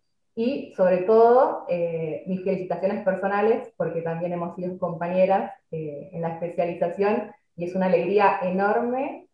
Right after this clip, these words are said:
eh, este logro que, que has alcanzado, poder compartirlo con vos.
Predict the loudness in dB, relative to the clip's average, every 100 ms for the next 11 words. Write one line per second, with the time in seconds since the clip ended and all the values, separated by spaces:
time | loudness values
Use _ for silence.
0 | -4 -2 -2 -4 -6 -8 -12 -6 -2 2
1 | 4 4 2 0 -4 -6 -6 -8 -4 -6
2 | -4 -6 -8 -2 0 2 2 0 0 -6
3 | -6 -8 -8 -4 -2 0 0 0 -2